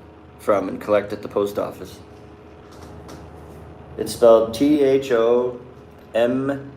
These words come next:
A N N. I remember cause it's like my name, Thomas, but it, but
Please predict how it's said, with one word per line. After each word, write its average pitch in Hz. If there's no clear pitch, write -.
A 110
N 127
N. 110
I -
remember 123
cause 123
it's -
like 123
my 120
name, 110
Thomas, 113
but -
it, 98
but 104